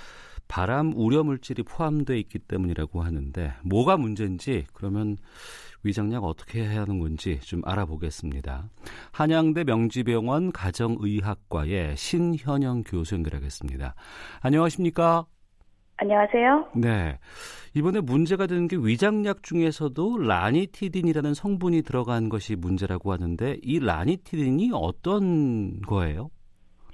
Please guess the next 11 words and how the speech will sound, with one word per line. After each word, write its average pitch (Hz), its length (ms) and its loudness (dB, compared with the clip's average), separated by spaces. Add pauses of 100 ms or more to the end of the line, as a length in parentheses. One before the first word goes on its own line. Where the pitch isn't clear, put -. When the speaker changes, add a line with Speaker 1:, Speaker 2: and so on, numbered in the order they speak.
(300)
Speaker 2:
예, 175 160 6
흔하게 302 360 10 (160)
쓰는 196 540 4
그 - 80 -2 (160)
제산제의 214 520 12
한 226 260 6
종류인데요. 180 800 6
Speaker 1:
예. 87 180 2 (220)
Speaker 2:
위산의 233 520 6
생성을 302 720 6
억제하는 220 460 6